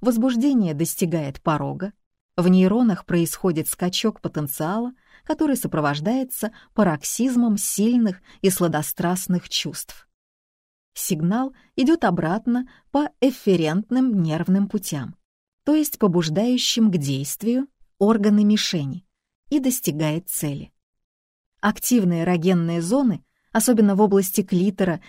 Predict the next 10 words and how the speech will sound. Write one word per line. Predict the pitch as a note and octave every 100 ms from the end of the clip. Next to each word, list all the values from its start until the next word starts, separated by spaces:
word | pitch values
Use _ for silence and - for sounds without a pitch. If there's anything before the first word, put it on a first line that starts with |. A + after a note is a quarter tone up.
| _
и | F#3
влагалищной | F3+ G3 F#3+ F#3+ F#3 - F#3+
манжетки, | F#3+ G#3 F3+ D#3 C3+ - - _ _ _ _
судорожно | - D4+ C#4 B3+ A3+ A3+
сокращаются. | - A3 G3 F#3+ - D3 C3 - - - _ _ _ -
Возникает | F#3 E3+ F#3+ F#3 D#3+ D3
эффект | D3+ - A3+ B3+ - - -
горящих | F3+ F3+ D3+ F3 - F3 -
эмоций. | F3 D#3 C#3 - - - _ _ _ _ _ _ _ _ _ _
Получается, | A3 A#3 - E4 D#4+ - C4